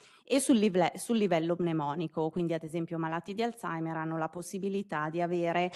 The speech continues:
un recupero, almeno in parte, di, ehm, come dire, di costrutti mnemonici, no, e di flashbacks in questo ambito. Nell'ambito medico sono conosciuti sia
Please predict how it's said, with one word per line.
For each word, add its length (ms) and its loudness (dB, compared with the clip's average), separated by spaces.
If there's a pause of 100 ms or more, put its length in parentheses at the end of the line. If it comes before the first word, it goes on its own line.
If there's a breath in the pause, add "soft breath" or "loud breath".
(200 loud breath)
un 120 8
recupero, 800 0
almeno 320 0
in 160 2
parte, 560 -2
di, 400 -4
ehm, 720 -4
come 180 -8
dire, 180 -4
di 120 -8
costrutti 640 -2
mnemonici, 840 2
no, 300 0
e 80 -2
di 100 -10
flashbacks 800 -6 (180)
in 120 -4
questo 360 -6
ambito. 560 -8 (480 loud breath)
Nell'ambito 540 6
medico 800 2
sono 400 0
conosciuti 800 -4
sia 500 0